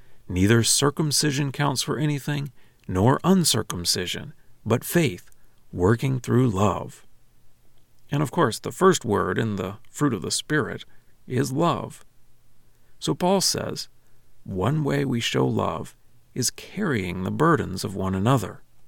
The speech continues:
And in the verse before, he was talking about restoring a sinner.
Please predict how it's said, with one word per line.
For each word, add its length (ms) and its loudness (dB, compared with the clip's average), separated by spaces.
And 120 6
in 100 2
the 60 2
verse 240 2
before, 720 -4
he 80 -6
was 160 -6
talking 420 -6
about 340 -6
restoring 840 0
a 80 -6
sinner. 540 -2